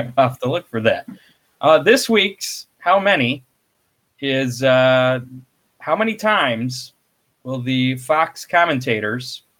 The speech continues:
Mike Joy, uh, Larry McReynolds, Jeff Gordon, any of them that work for Fox during the broadcast of Sunday's iRacing event,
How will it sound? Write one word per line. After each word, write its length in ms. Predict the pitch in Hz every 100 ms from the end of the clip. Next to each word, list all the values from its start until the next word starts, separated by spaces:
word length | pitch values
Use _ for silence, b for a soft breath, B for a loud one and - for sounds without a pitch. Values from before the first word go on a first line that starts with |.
| _
Mike 220 | 123 131 127
Joy, 540 | 151 135 135 135 131 _ _ _ _ _ 113
uh, 500 | 113 113 117 117 113
Larry 260 | 123 123
McReynolds, 680 | 120 131 135 131 131 120 - -
Jeff 240 | 123 117
Gordon, 420 | 139 131 131 131
any 220 | 127 175 175
of 100 | 160
them 160 | 170
that 180 | 160 147
work 200 | 143 143
for 100 | 170
Fox 560 | - 113 120 - - -
during 220 | 127 127 143
the 80 |
broadcast 720 | 139 147 139 139 127 131 127 _ _ _
of 140 | - 117
Sunday's 560 | - 147 143 143 131 120
iRacing 600 | 127 151 135 123 127 117
event, 340 | 107 110 117